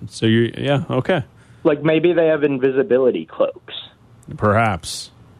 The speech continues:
Speaker 1: perhaps.
Speaker 2: Yeah.
Speaker 1: Gideon, if you were an alien, what would you do with your day?
Speaker 2: Uh, I would spy on the world. I would, I would try and take over eventually, but first I would spy.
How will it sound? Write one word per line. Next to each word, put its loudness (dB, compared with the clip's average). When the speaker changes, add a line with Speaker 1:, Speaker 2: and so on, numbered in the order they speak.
Speaker 1:
perhaps. -2
Speaker 2:
Yeah. 2
Speaker 1:
Gideon, 0
if -2
you 0
were 0
an -2
alien, 0
what 0
would -2
you 2
do 2
with -2
your -2
day? -2
Speaker 2:
Uh, 0
I 0
would 2
spy 0
on 2
the 0
world. 2
I 2
would, 2
I 2
would 2
try 0
and 0
take 0
over 2
eventually, -2
but 0
first -2
I 4
would -4
spy. -6